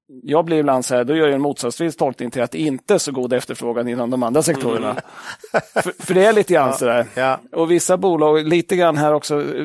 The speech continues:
Speaker 1: byter man ju. Det är bra, det är bra fart här.
Speaker 3: Mm, ja.
Speaker 1: Det är bra fart här.
Speaker 3: Mm, men säg inte vart det är sämre.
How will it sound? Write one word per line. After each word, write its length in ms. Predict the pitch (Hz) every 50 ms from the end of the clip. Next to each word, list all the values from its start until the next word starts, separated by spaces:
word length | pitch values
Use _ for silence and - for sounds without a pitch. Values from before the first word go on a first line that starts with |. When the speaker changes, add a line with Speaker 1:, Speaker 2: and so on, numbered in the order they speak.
| 139 - 143 131 123
Speaker 1:
byter 360 | 160 156 143 143 - - -
man 180 | 156 175 170
ju. 100 | 156 147
Det 100 | 143 151
är 40 | 156
bra, 200 | 156 165 175 175 - - 151
det 100 | 147 147
är 40 | 151
bra 160 | 160 180 170
fart 180 | - 139 139 -
här. 380 | 131 143 139 135 127 113 104 - -
Speaker 3:
Mm, 320 | 135 135 135 135 139 - -
ja. 100 | 120 117
Speaker 1:
Det 60 | 120
är 40 | 123
bra 140 | 131 139 139
fart 180 | - 123 113
här. 340 | 117 139 135 117 107 107 - _ -
Speaker 3:
Mm, 180 | 120 120 127
men 160 | 123 120 120 113
säg 220 | - 127 120 120
inte 220 | 120 113 - -
vart 140 | 113 110 107
det 80 | - 110
är 20 |
sämre. 440 | - - 107 98 95 107 110 104 95